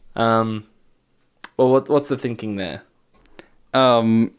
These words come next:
Speaker 2: Mazaria and Melisandre both have slavery in their backstory.
Speaker 1: Uh-huh.
Speaker 2: Melisandre is very old.
Speaker 1: She's older
Speaker 2: Um,
Speaker 1: than Mysaria is.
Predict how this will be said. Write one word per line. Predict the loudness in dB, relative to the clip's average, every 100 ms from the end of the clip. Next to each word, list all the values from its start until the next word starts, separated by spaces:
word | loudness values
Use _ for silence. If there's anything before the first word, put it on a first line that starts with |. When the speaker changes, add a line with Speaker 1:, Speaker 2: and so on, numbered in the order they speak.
| _ _
Speaker 2:
Mazaria | 2 4 4 4 4 4 4 4
and | 2
Melisandre | 4 4 2 0 0 0 2
both | 2 2
have | -2
slavery | 0 0 2 2 2 2
in |
their | 0 2
backstory. | 2 0 0 2 4 4 2
Speaker 1:
Uh-huh. | 0 -6 -4
Speaker 2:
Melisandre | 0 0 0 0 0
is | -2
very | -4 -4 -4 -4
old. | 0 2 4 4 2 0 -8 _ _ _ _ _ _
Speaker 1:
She's | -4
older | 0 2 0
Speaker 2:
Um, | -2
Speaker 1:
than | -6 -10 -12
Mysaria | -10 -10 -8 -8 -8
is. | -10 -12 -14